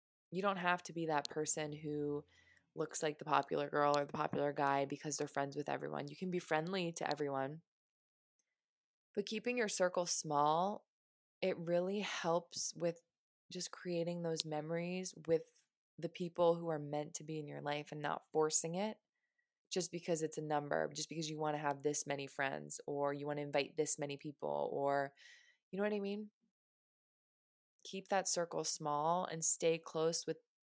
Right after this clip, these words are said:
those, the friends that really vibe with you. And you'll know when you meet them. You'll know because they're just as weird as you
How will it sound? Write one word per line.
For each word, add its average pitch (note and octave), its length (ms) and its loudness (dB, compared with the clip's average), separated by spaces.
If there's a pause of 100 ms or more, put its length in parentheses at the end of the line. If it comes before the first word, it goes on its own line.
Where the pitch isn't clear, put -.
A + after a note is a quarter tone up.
(180)
those, D#3 240 2 (260)
the D#3+ 60 -2
friends E3 400 0
that D3 160 0
really D3+ 360 2
vibe C#3 300 2
with - 140 -8
you. - 380 -6
And F3 120 -2
you'll A3 120 0
know D#3+ 480 6
when E3 180 0
you D3+ 100 -6
meet C#3 260 -8
them. E3+ 500 0 (540)
You'll F3+ 140 6
know D#3+ 340 6
because D#3+ 240 -2
they're D#3 120 0
just D3+ 280 0
as D3 140 -10
weird C#3 240 -4
as D3 140 -4
you D#3 280 0